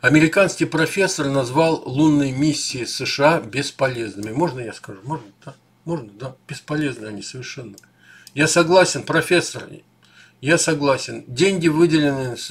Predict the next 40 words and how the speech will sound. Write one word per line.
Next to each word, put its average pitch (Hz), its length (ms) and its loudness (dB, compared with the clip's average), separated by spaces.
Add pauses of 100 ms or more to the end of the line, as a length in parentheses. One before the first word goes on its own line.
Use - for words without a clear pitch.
С 143 240 -6
Ш 160 160 -2
А 160 240 0 (300)
на 143 120 4
лунную 160 380 6
программу, 143 560 2
было 143 240 2
бы 139 140 0
разумнее 139 420 2
потратить 143 640 -2
на 123 160 -6
иные 135 180 -4
задачи. 110 480 -6
К - 80 -20
такому 147 380 0
выводу 143 400 0
пришёл 139 340 -6
американский 131 560 -6
профессор 151 640 -6 (380)
Амитай 170 880 6
Эцциони 160 840 2
в - 120 -12
своей 135 320 -2
статье 143 400 -2
для 123 200 0
National 131 520 -4
Interest. 110 540 -12 (580)
Он 202 160 2
утверждает, 196 560 4
что 151 180 -2
экспедиции 165 580 -2
на 156 120 2
Луну 185 260 2
не 170 120 2
принесли 170 440 0
никакой 196 600 4
научной 160 460 2
или 139 80 -2
экономической 139 560 -4
ценности 110 500 -14